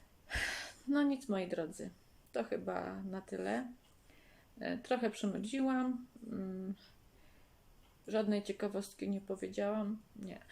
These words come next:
A, może wam jeszcze powiem, nie wiem, czy wiecie, że te-, w ten, e, krótkim okresie czasu,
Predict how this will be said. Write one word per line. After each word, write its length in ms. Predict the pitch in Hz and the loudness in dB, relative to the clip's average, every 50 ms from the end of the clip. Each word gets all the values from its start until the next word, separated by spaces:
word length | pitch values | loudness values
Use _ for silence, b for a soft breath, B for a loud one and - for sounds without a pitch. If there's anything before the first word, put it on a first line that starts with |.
| B B B B - | B B B B 2
A, 200 | 302 226 185 196 | 2 4 4 2
może 300 | 220 254 294 311 294 277 | 0 0 2 2 2 0
wam 200 | 277 262 254 247 | 0 -2 -4 -4
jeszcze 300 | 247 240 - - 233 226 - - - | -6 -8 -8 -6 -6 -8 -8 -4 -2
powiem, 500 | 208 196 190 180 180 170 175 185 185 190 | 0 2 2 2 2 0 0 -4 -4 -2
nie 120 | 196 202 | -2 0
wiem, 200 | 196 208 196 196 | 0 0 0 -2
czy 200 | 202 - 196 185 | -2 -4 -4 -4
wiecie, 640 | 175 185 190 185 170 165 170 - - - 190 196 196 | -2 0 0 0 0 -2 -4 -8 -8 -6 -4 -4 -2
że 120 | 196 190 | -2 -4
te-, 300 | 185 - - - 208 208 | -6 -8 -6 -6 -4 -4
w 100 | 202 - - - - | -4 -8 -14 -12 -4
ten, 280 | - 220 226 240 240 233 | 0 0 2 2 2 2
e, 320 | - - - 190 185 185 | 0 -2 -2 -2 -2 -4
krótkim 520 | - - - 226 240 - - - 220 202 - | -4 -2 0 0 0 0 -4 -4 -4 -2 -2
okresie 500 | - 185 - - 196 202 202 - 196 190 - - - | -4 -8 -4 -4 -2 -2 -2 -2 -4 -6 -6 -10 -6
czasu, 1000 | - 208 185 175 175 170 165 - - - - - 180 180 180 190 202 220 240 262 | -4 -2 -2 0 -2 -2 -4 -6 -8 -10 -6 -4 -2 0 0 2 2 2 2 0